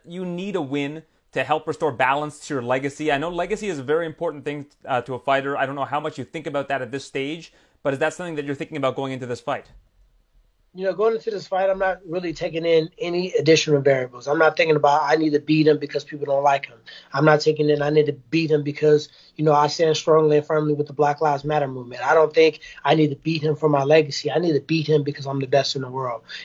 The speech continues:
Speaker 2: And I need to go out there and I need to conduct myself in a manner which I execute, I explode.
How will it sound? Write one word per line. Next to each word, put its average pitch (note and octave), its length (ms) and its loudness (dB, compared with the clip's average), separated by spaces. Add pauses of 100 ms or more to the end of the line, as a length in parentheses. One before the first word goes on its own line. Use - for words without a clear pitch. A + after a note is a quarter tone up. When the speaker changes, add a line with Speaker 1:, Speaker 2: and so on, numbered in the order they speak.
Speaker 2:
And C#3+ 100 2
I C#3 60 6
need D#3 160 8
to D3 100 8
go D3+ 200 6
out D3+ 180 4
there D3+ 160 2
and D3 80 -2
I D3 80 -4
need D3+ 160 0
to D3 80 6
conduct D3 380 -2
myself C#3+ 580 -4 (300)
in D3+ 160 4
a - 40 0
manner D3+ 360 6
which C#3+ 220 -2
I D3+ 240 -4 (140)
execute, D3 560 -10
I C3+ 140 -8
explode. C#3+ 640 0